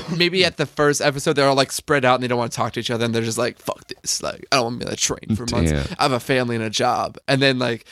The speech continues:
Speaker 1: you know,
Speaker 2: Politicians
Speaker 1: like, come,
Speaker 2: from the
Speaker 1: like,
Speaker 2: project.
Speaker 1: the next week they, like, kind of, like, sort of talk to each other, form alliances, try to get issues done so they can get off this, you know, train.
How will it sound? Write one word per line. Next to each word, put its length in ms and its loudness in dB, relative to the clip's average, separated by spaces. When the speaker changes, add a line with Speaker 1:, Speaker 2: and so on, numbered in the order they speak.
Speaker 1:
you 160 -2
know, 280 2
Speaker 2:
Politicians 480 4
Speaker 1:
like, 40 4
come, 80 4
Speaker 2:
from 80 2
the 80 4
Speaker 1:
like, 100 -2
Speaker 2:
project. 340 2
Speaker 1:
the 40 0
next 220 0
week 200 0
they, 140 2
like, 240 0
kind 180 0
of, 80 -2
like, 240 0
sort 260 2
of 80 0
talk 220 0
to 40 -12
each 80 -8
other, 120 0
form 220 -2
alliances, 760 -2
try 120 2
to 100 2
get 220 0
issues 340 2
done 240 2
so 100 -8
they 120 0
can 200 -6
get 160 0
off 260 2
this, 260 -6
you 80 0
know, 340 -2
train. 520 -2